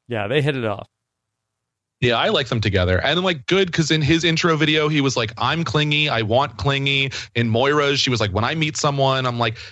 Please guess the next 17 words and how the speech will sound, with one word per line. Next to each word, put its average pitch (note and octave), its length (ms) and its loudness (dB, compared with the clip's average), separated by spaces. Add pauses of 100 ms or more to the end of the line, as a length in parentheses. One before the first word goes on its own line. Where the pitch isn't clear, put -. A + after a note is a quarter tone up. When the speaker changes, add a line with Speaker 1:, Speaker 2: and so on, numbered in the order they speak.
Speaker 2:
'Hey, E3 320 0
let's B2+ 220 0
make D#3 180 0
out. A#2 260 0
Let's G#2 200 -2
have B2 180 -4
kids.'" A2 300 -2
So - 260 -2
<laughs> D3 100 -4
I A3+ 120 -2
think G3+ 400 -2
that E3+ 260 0
maybe D#3 400 0
Speaker 1:
Whoa. C3+ 120 2
Speaker 2:
these - 220 -4
two D3 440 0
are A#2 360 2